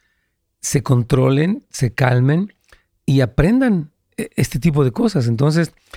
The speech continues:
al establecer límites, hermanos, es importante marcar las consecuencias de violarlos. Las leyes, hermanos, ahora quieren que ya permitas hasta el infanticidio. ¿Tú viste un niño? Eh, o sea, te,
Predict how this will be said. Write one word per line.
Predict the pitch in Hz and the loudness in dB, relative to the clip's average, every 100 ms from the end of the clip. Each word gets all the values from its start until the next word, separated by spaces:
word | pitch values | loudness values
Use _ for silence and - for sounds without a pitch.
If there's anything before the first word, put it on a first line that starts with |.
| - _ | -20 _
al | 156 139 | 0 0
establecer | - 139 139 190 | 0 0 2 0
límites, | 190 214 190 151 139 139 | 2 2 2 0 0 0
hermanos, | 135 139 | 0 0
es | 143 147 | 0 0
importante | 127 127 143 147 | 0 0 0 2
marcar | 120 113 139 | 0 0 -2
las | 143 - | -2 -2
consecuencias | 139 117 120 - 139 151 - 160 151 | -2 0 -4 -2 0 0 0 -2 -2
de | 127 | -2
violarlos. | 120 117 123 117 110 - _ _ _ _ _ _ - | 0 0 -2 -4 -8 -12 _ _ _ _ _ _ -4
Las | 139 117 | -2 0
leyes, | 139 151 196 208 220 | 0 2 2 0 0
hermanos, | 185 165 170 | 2 0 0
ahora | 175 180 | -2 -2
quieren | - 190 170 | 0 0 0
que | 156 | 0
ya | 165 | 0
permitas | 175 160 165 147 175 - _ _ | 0 0 0 -2 -6 -6 _ _
hasta | - 127 | -6 0
el | 151 | 2
infanticidio. | 147 156 131 147 208 196 170 - _ _ | 2 0 0 -2 0 0 -2 -4 _ _
¿Tú | - 262 | 0 0
viste | 285 330 | 2 2
un | 285 | 2
niño? | 262 254 277 320 _ _ - - _ - | 4 4 2 0 _ _ -20 -20 _ -2
Eh, | 214 - - | -2 -2 -6
o | - | 0
sea, | 190 190 | 0 0
te, | - - | -4 -4